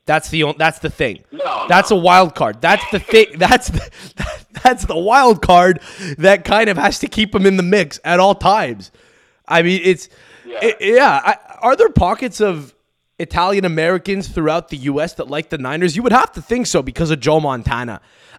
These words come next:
Speaker 1: I mean, surely it's good for the brand. You keep Jimmy G there, and you look past the
Speaker 2: Yeah.
Speaker 1: shortcomings,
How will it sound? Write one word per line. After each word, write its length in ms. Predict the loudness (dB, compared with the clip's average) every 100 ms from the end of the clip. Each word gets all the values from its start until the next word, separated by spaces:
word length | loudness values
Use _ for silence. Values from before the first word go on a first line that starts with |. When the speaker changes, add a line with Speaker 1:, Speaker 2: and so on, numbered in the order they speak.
| -4
Speaker 1:
I 60 |
mean, 140 | -2 -2
surely 440 | -2 -2 0 -4
it's 160 | -6 -4
good 180 | -4 -4
for 140 | -8
the 80 | -6
brand. 560 | -2 0 -2 -4 -8
You 80 | -8
keep 300 | -4 -4 -4
Jimmy 340 | -4 -4 -4 -6
G 240 | -4 -4
there, 340 | -2 -2 -2 -6 _ -20 _
and 200 | -4 -2
you 80 | -2
look 380 | -2 -4 -4 -4
past 380 | -2 -2 -6
the 40 | -8
Speaker 2:
Yeah. 120 | -2
Speaker 1:
shortcomings, 760 | 0 0 -2 -4 -2 -2 -4